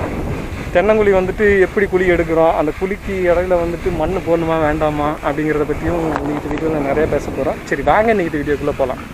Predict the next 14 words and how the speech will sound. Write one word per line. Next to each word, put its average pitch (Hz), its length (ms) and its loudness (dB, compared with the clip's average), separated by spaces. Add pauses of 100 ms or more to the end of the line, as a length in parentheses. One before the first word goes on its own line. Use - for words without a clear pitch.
(600)
ஃப்ரெண்ட்ஸ், 214 300 2
பார்த்தீங்கன்னா, 175 320 6
இப்ப 180 100 8 (880)
தெரியும், 175 220 2
இப்ப 160 100 6 (140)
தெரியுது 160 260 -2
பாருங்க. 135 180 -2 (1160)
இங்கேருந்து 180 320 4
அந்த 170 160 6
லாஸ்ட் 170 280 2
அந்த 156 140 0
வீடு 190 160 4
இருக்குது 165 220 2
பார்த்தீங்களா, 143 300 2